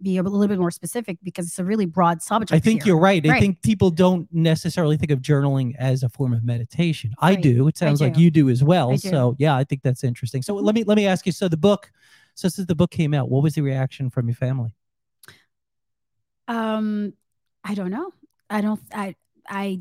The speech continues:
Speaker 1: don't know. Well, actually, I do know. I'm sorry. Um, my, I still have my mom's book in my car. I have not delivered it yet, and it's been months. <laughs>
Speaker 2: Okay.
Speaker 1: You know, I, I published my book right before the hurricane, so it's been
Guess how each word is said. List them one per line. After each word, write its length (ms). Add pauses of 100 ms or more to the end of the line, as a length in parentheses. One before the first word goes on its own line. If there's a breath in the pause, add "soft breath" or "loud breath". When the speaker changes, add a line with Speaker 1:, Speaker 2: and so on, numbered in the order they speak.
(100)
Speaker 1:
don't 200
know. 220
Well, 160
actually, 400
I 120
do 240
know. 140
I'm 120
sorry. 440
Um, 260
my, 340 (480)
I 140
still 300
have 140
my 120
mom's 260
book 240
in 80
my 160
car. 280
I 20
have 220
not 260
delivered 380
it 120
yet, 200
and 120
it's 120
been 200
months. 480
<laughs> 100
Speaker 2:
Okay. 500
Speaker 1:
You 60
know, 100
I, 160
I 40
published 340
my 100
book 220
right 200
before 220
the 100
hurricane, 400
so 120
it's 160
been 280